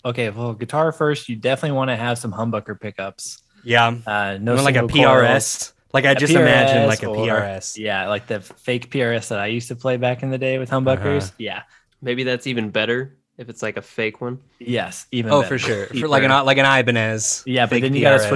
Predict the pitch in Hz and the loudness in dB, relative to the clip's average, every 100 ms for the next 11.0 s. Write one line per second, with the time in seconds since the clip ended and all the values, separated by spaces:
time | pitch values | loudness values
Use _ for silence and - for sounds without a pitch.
0 | 127 123 117 120 113 107 113 107 110 104 | 0 0 0 0 0 2 0 -2 -2 -2
1 | 98 107 101 101 107 104 101 101 98 113 | -2 -8 -8 -6 -6 -6 -4 -6 -4 -6
2 | 101 113 104 113 107 98 120 107 92 104 | -4 -4 -2 0 -2 -6 -10 -8 -8 -10
3 | _ _ _ 165 151 - 180 185 175 - | _ _ _ -20 -12 -2 2 4 2 0
4 | 156 147 139 123 120 127 135 127 120 _ | 0 2 2 2 0 0 -2 -6 -8 _
5 | _ - 131 127 127 127 120 - - - | _ -6 -4 -2 -2 -2 -2 -2 -6 -4
6 | 151 - 156 190 175 - 117 98 - 143 | -4 0 6 6 6 6 2 2 -4 4
7 | 151 135 101 180 180 165 208 214 202 180 | 4 4 6 6 6 6 4 6 4 4
8 | 160 175 170 - - 170 175 165 180 175 | 2 4 4 -2 -4 2 4 4 4 6
9 | 170 170 - 151 147 131 131 131 131 123 | 6 4 6 6 8 4 4 2 0 2
10 | 120 127 127 120 113 - 120 123 107 | 2 4 2 0 -2 -4 -4 0 -2